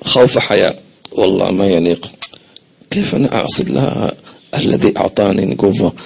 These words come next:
والصحة والعافية؟ لا، لا، لا، لا، لا، ما يليق، استغفر الله، سامحني يا ربي". س-، خوف حياء، هذا عظيم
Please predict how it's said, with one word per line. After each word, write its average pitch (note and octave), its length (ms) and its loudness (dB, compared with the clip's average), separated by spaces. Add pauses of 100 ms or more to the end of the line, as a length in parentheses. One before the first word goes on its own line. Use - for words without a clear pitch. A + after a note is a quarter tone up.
(180)
والصحة - 640 0
والعافية؟ - 600 -4 (580)
لا، D#3+ 220 2
لا، D3 160 2
لا، G#2 180 0
لا، - 240 -2
لا، - 280 -6
ما C#3 140 0
يليق، G3 520 -2 (460)
استغفر - 400 -4
الله، C#2 160 -2
سامحني - 480 0
يا - 60 -6
ربي". - 280 -10 (540)
س-، - 140 0 (140)
خوف G#2+ 340 0
حياء، D#2+ 340 -6 (1160)
هذا G2 340 0
عظيم G2+ 440 4